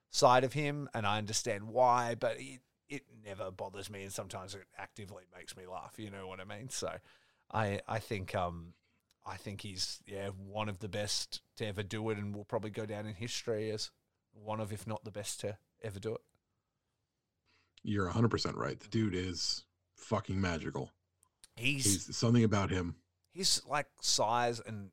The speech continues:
Speaker 1: body and shape, and s-, like, he's just built to be a pro wrestler, you know, and, like, nobody, I mean, with the exception of maybe Will, but even then, like, there's, like, an explosiveness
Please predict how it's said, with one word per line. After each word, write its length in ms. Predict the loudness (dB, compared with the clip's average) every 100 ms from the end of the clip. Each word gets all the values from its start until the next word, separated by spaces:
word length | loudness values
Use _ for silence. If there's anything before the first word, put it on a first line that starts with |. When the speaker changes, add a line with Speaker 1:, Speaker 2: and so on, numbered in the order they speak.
| _ -8
Speaker 1:
body 340 | -8 -8 -10 -10
and 100 | -4
shape, 160 | -2
and 80 | -2
s-, 100 | -8 -10
like, 180 | -10 -8
he's 220 | -4 -2
just 360 | 0 -2 -4 -14 _ _ _ _ _ -20 _
built 540 | -2 -2 -2 -4 -4 -6
to 100 | -6
be 520 | -2 -2 -2 -6 -10 _ _ _ _ -16
a 60 |
pro 260 | -2 0 0
wrestler, 400 | -2 -6 -6 -10 -20 _ _
you 120 | -6
know, 200 | -2 -2 -2
and, 260 | -4 -4 -2
like, 320 | -4 -4 -12 _ _ _ _ _ _
nobody, 1080 | -10 6 10 10 8 6 2 2 -4 -6 -10 -18 _ _ _ _ _
I 40 | -14
mean, 140 | -12
with 80 | -14
the 80 | -10
exception 320 | -6 -4 -6
of 40 | -8
maybe 220 | -10 -10
Will, 240 | -8 -6
but 160 | -4 -4
even 240 | -4 -4
then, 180 | -6 -8
like, 160 | -8 -10 _ _ _ _ _ _
there's, 160 | 0 2
like, 200 | 2 0
an 100 | -2
explosiveness 1400 | 0 2 2 0 -2 2 4 4 0 0 2 4 4